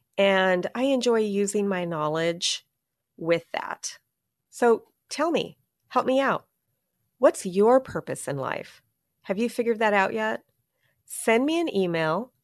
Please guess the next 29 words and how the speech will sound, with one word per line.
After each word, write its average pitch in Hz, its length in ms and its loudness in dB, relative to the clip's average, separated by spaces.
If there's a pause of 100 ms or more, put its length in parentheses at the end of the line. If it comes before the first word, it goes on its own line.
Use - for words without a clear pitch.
(260)
at 165 220 -2
podcast 254 880 -2 (380)
at 175 180 2
rock 180 540 2 (100)
your 190 500 -2
retirement 180 640 -2
dot 156 220 -4
com 196 480 -2 (760)
and 233 140 4
tell 330 200 -2
me 403 120 4
what 370 160 4
you're 233 260 0
doing. - 480 -4
What's 254 360 0
your 285 100 4
purpose - 440 -6
in 143 80 -8
life? - 440 -14 (1120)
Now, 233 140 8
next 269 420 4
up, 233 300 4 (560)
we'll 233 180 4
have 233 260 4
our 208 280 6 (180)
health 339 380 0
segment. - 800 -6 (1200)
Thanks 339 300 2
to - 140 -6